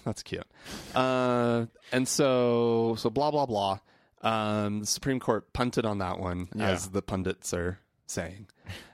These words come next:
Speaker 1: And, uh, they, uh, they, they s-, they let the lower court's ruling stand.
Speaker 2: Right.
Speaker 1: Basically, they were just trying not to step into or what would have been a really sticky issue for them.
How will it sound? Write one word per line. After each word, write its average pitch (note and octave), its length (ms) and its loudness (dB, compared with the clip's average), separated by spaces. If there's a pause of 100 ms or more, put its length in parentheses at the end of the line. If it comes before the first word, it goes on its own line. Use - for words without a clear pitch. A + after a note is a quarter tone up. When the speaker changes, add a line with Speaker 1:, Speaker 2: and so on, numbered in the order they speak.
(140)
Speaker 1:
And, G#2+ 380 0
uh, G2 360 2
they, F#2+ 400 0
uh, F2+ 440 0
they, F#2+ 180 -2
they G2+ 140 -4
s-, - 180 -6
they G#2 180 -2
let A#2 280 0
the A2+ 60 -2
lower F#2+ 240 0
court's - 500 -8 (140)
ruling F2 300 -4
stand. - 400 -12 (120)
Speaker 2:
Right. - 180 -6
Speaker 1:
Basically, F3 300 2
they C3 120 2
were A2 220 2 (400)
just - 240 -6
trying F2 240 -4
not F2 220 -12
to E2 200 -8 (400)
step - 260 -8
into F2+ 380 -12
or F#2+ 220 -10
what - 180 -10
would E2+ 120 -8
have D#2+ 80 -12
been D#2+ 80 -12
a D#2 60 -14
really D#2+ 160 -12
sticky - 300 -16
issue - 220 -14
for - 160 -14
them. - 120 -16